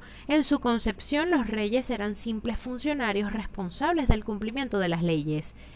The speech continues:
Dicho esto, el soberano quiere, él es la voluntad general que determina el acto. Pero por otro lado, el gobierno obra, ejecuta por medio de actos particulares ese acto general. Él es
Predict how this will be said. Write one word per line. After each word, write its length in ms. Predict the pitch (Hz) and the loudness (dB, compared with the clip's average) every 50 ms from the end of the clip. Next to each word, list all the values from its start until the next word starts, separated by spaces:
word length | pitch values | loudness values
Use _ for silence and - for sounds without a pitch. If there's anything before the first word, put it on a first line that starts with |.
| - - - | -18 -14 -8
Dicho 500 | - 190 220 226 208 - - 196 175 170 | -4 -2 -2 -2 -2 -4 -4 -2 -2 0
esto, 440 | 165 175 190 185 - - 320 339 349 - - - - - | 0 0 -2 -2 -4 -2 -2 -4 -4 -6 -10 -20 -14 -8
el 160 | - 214 214 - | -4 -4 -2 -2
soberano 540 | - 214 196 190 190 214 240 269 262 196 185 - - | -2 -2 -2 -2 -2 -4 -4 -4 -6 -6 -6 -8 -4
quiere, 360 | - 196 190 175 165 156 147 - - - - - - - | 0 2 4 4 2 0 -2 -8 -12 -18 -20 -20 -10 -2
él 280 | - 254 302 359 381 359 - - - - - - - | 0 2 4 4 2 0 -2 -8 -20 -20 -14 -10 -8
es 120 | 226 208 | -6 -4
la 120 | 226 220 220 | -4 -2 -2
voluntad 420 | 220 214 190 190 185 196 185 180 | -2 -2 -2 -2 -2 -4 -4 -4
general 480 | 180 190 208 202 190 190 214 247 294 - | -4 -4 -4 -4 -2 0 0 0 -2 -2
que 120 | - 269 | -2 -2
determina 520 | 226 202 180 185 175 175 170 160 160 165 165 | 0 0 -2 -2 -2 -2 -2 -2 -2 -2 0
el 100 | 165 196 | 0 2
acto. 380 | 226 247 - - - 170 151 - - - - - - - _ - - - - - - - - - - - - - - - - - - | 0 0 -2 -4 -8 -8 -8 -10 -12 -18 -18 -20 -20 -20 _ -20 -20 -20 -10 -4 -4 -4 -4 -4 -8 -14 -18 -20 -20 -20 -18 -6 -2
Pero 240 | - 254 254 247 240 | 0 2 2 2 0
por 160 | 247 240 254 | 0 -2 -2
otro 240 | 294 - - 403 381 | -2 0 4 4 6
lado, 500 | 330 277 247 233 233 233 233 240 240 - - | 6 6 6 6 6 6 6 4 4 2 -2
el 140 | 233 233 | -2 -2
gobierno 520 | 220 220 202 202 185 175 - 175 180 175 - - | -2 -2 -2 -2 -2 -2 -2 -4 -4 -4 -4 -2
obra, 420 | - 262 277 262 240 214 180 170 - - - - - - - - - - - - | 0 2 2 2 2 0 -2 -2 -6 -10 -18 -20 -20 -20 -18 -18 -18 -12 -6 -4
ejecuta 640 | 240 226 247 262 254 - 311 339 370 - - 392 | -2 0 0 -2 -2 0 0 0 2 4 2 2
por 180 | 381 311 277 254 | 4 2 0 -2
medio 320 | 247 247 240 254 277 294 | -2 -4 -2 -2 0 0
de 160 | 285 254 233 - - | 0 0 -2 0 0
actos 380 | 240 262 - - - 285 - | 0 0 0 -2 -4 -4 -2
particulares 880 | - - 233 214 - 196 185 - 190 208 226 247 277 294 285 269 - - | -2 -2 -2 -2 -4 -4 -4 -2 -2 0 2 2 2 2 2 0 0 -2
ese 300 | - 240 - - 254 240 | -2 -4 -2 0 2 2
acto 280 | 226 208 175 - 190 180 | 2 2 2 0 -2 -2
general. 540 | 180 180 175 170 170 170 165 160 156 151 - - - - - - - - - - - - - - - - - | 0 0 0 2 2 2 4 4 2 0 -2 -4 -12 -20 -20 -20 -18 -18 -18 -18 -18 -18 -18 -18 -14 -8 -2
Él 180 | 269 262 285 | 2 4 4
es 420 | 302 349 403 392 - - - - | 4 4 2 0 -2 -6 -12 -12